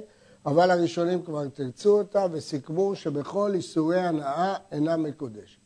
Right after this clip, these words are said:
אמנם הכסף משנה מעיר, שמה שכתוב ברמב"ם, כגון חמץ בפסח, מדוע הוא מדגים את זה?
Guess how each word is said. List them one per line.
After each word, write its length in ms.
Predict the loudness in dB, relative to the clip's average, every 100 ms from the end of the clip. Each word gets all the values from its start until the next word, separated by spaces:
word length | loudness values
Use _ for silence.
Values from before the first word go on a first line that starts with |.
| _ _ _ -20 _ 0
אמנם 420 | 4 4 4 2
הכסף 360 | 0 -2 -2 -2
משנה 460 | 0 -2 -2 0
מעיר, 400 | 0 -2 -6 -8 -10 _ _ _ _
שמה 340 | -2 2 4 4
שכתוב 680 | 0 2 -2 2 0 2
ברמב"ם, 800 | 0 2 2 0 6 8 8 4 -4 -18 _ _ 2
כגון 580 | 10 10 12 12 12 10
חמץ 480 | 4 2 4 2 2
בפסח, 720 | -4 -2 -8 -10 -10 -10 -8
מדוע 480 | -6 -4 -2 6 8
הוא 180 | 8 6
מדגים 540 | -2 -4 0 2 2
את 140 | 0 -6
זה? 200 | -4